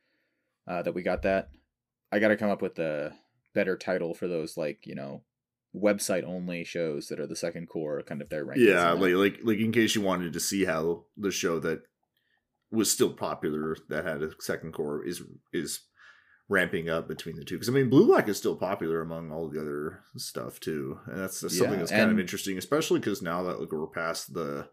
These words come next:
Speaker 2: World Cup hype time.
Speaker 1: Yeah.
Speaker 2: Like, we, we didn't have, like, there were moments that we had Blue Lock is real going into that, um, still there.
Speaker 1: Yeah, I'm, I'm excited that The Eminence in Shadow jumped up a couple places to get to third, because the second season just got announced.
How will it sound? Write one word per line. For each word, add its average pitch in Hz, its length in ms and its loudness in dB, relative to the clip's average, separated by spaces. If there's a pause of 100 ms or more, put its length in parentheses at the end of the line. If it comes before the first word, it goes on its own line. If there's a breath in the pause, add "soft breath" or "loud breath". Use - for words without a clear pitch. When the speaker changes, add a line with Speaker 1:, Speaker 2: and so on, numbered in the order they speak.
(480 loud breath)
Speaker 2:
World 90 320 2
Cup 87 260 -2
hype 85 320 0 (680)
time. 110 360 2
Speaker 1:
Yeah. 92 120 2
Speaker 2:
Like, 87 200 4
we, 104 200 2
we 107 160 2
didn't 98 280 0
have, 92 220 -2
like, 80 200 -4 (440)
there 107 140 2
were 104 100 0
moments 90 400 -4
that 82 100 0
we 87 80 0
had 80 320 -2
Blue 92 180 -2
Lock 82 300 -2
is 85 180 -4
real 80 520 -2 (120)
going 82 260 -6
into 85 160 -6
that, 90 400 -6 (120)
um, - 380 -18 (140)
still 76 260 -6
there. 73 300 -6 (420)
Speaker 1:
Yeah, 90 400 -2 (160)
I'm, 131 240 4
I'm 131 180 4
excited 107 440 4
that 92 180 2
The 92 80 0
Eminence 95 300 -2
in 90 60 -8
Shadow 87 380 2
jumped 85 280 -4
up 85 140 -2
a 95 60 -4
couple 82 200 -8
places 80 400 -4
to - 100 -8
get 92 120 -6
to - 100 -6
third, 80 440 -2
because 87 380 -4
the 87 280 -6
second 107 260 0
season 87 340 -6
just - 160 -6
got - 140 -2
announced. 76 400 -12